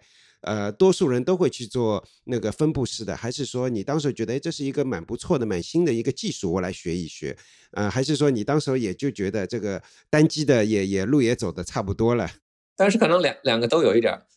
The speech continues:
Speaker 2: 第一个，我觉得这个方向是提高性能的，其实一个更好的方向。因为当时我做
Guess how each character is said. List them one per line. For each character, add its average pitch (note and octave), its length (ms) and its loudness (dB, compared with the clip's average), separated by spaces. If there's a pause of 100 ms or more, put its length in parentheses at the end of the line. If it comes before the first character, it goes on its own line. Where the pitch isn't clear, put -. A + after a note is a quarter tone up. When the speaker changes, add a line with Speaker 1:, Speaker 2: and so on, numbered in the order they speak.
Speaker 2:
第 F3+ 80 6
一 A#3 100 2
个， A#3+ 80 4
我 D3 100 6
觉 A#2+ 160 4
得 B2 380 2
这 F#3 100 2
个 B2+ 80 4
方 A3+ 300 0
向 A#2+ 300 0
是 A2 240 4
提 A#2 260 -2
高 B2+ 180 2
性 A#2+ 240 0
能 G2+ 220 -2
的， G#2+ 420 2
其 - 160 -4
实 A2+ 140 -2
一 A#2+ 60 -6
个 B2+ 80 2
更 - 180 0
好 - 220 -10
的 - 100 -20
方 A2+ 160 0
向。 A2+ 180 -6
因 - 80 -2
为 C#3+ 60 2
当 E3+ 180 0
时 E3 140 0
我 B2 140 6
做 B2 420 4